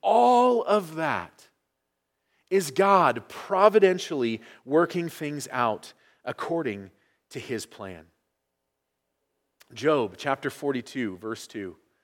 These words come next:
"I know that you can do all things, and that no purpose of yours can be thwarted." In Romans eight thirty-one, "What then shall we say to these things? If God is for us,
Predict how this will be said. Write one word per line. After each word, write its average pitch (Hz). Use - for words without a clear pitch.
"I 170
know 175
that 156
you 165
can 160
do 139
all 131
things, 92
and 131
that 131
no 135
purpose 139
of 107
yours 107
can -
be 101
thwarted." 95
In 113
Romans 131
eight 131
thirty-one, 127
"What 147
then 170
shall 160
we 156
say 156
to 147
these 127
things? 131
If 110
God 143
is 147
for 165
us, -